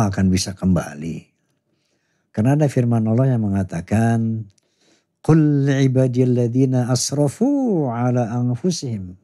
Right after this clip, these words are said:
la taqnatu min rahmatillah. Innallaha yaghfiru dzunuba jami'a, innahu huwal ghafurur rahim." Katakanlah ya Muhammad kepada para hamba Allah yang keterlaluan di dalam berbuat dosa. Ah,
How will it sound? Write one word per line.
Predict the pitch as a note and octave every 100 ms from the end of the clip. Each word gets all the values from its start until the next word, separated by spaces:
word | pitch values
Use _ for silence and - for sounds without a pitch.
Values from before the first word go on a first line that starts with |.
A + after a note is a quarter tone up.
| _ -
la | G#2+ A#2
taqnatu | - D3 - C#3+ C#3+ C3+ D#3
min | C#3+
rahmatillah. | C#3+ B2+ C#3 C#3 C3 D3+ A#2+ G2 E2+ - _ _ _ _ _ _ _ _ _ _ _ _ _ _ _ _ _ _ _ -
Innallaha | G#2+ A2 A2 B2+ B2 B2
yaghfiru | G#2+ B2 B2+
dzunuba | A#2 C3 E3+ E3
jami'a, | C#3+ C#3+ E3+ G3 C3+ G2 -
innahu | A2 B2 B2 A#2+
huwal | A#2 G#2+
ghafurur | G#2 F3 C#3+ A2+
rahim." | G2+ B2 G2+ - _ _ _ _ _ _ _ _ _ _ _ _ _ _ _ _
Katakanlah | - A#2 C#3 B2+ D#3 E3 D#3+
ya | D3
Muhammad | C#3+ B2+ C3 D#3 D#3+ D#3
kepada | C#3 C3 B2+ B2
para | - C3 C3+
hamba | A2+ C3+ C3 B2
Allah | C3 C3 B2+ D3 D3+ B2+ - _ _ _ _ _
yang | A#2 C3+ C#3+
keterlaluan | C#3 D#3 - E3 D#3+ E3 E3 E3+ E3+ E3+ F#3+ E3+
di |
dalam | D3 C#3+ C#3+
berbuat | C3+ C3+ C3+
dosa. | B2+ A#2+ - A#2+ -
Ah, | - G#2